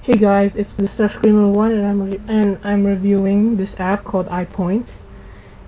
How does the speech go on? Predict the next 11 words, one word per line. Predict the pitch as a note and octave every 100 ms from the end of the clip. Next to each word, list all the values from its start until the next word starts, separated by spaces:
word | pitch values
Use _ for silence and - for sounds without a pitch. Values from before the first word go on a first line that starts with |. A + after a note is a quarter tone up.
| - - -
And | G#3 G#3+ G#3 G#3+ G#3
sorry | - G#3 G#3+ G#3+
if | G#3+
the | G#3
video | F#3 G3+ G3+ G3
is | F#3 E3
kinda | - G3 F#3 F3 E3+ E3+
bad | E3+ F#3 F#3+
quality, | - G3 F#3 F#3+ G3 G3
you | G3
know. | F#3 F3+